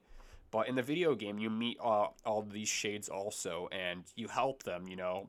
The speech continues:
You can either purify them and send them to heaven, or you can, um, uh, exhort them and send them,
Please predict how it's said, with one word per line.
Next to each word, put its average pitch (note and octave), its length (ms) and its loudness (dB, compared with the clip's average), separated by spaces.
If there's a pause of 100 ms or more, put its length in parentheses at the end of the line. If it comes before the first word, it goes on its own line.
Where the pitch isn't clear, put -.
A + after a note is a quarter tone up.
You A#2+ 80 -2
can D#3 140 0
either A2+ 180 2
purify A#2 640 2
them B2 180 0
and A2 100 -2
send A2+ 260 0
them G#2 120 -8
to F#2+ 80 -6
heaven, G#2 460 2 (580)
or A2+ 160 2
you A#2 140 0
can, A2 280 2
um, G2+ 200 -2
uh, G2 140 0 (1500)
exhort A#2 540 4
them A2 400 2
and G2 220 -2
send G#2 300 4
them, G2 300 0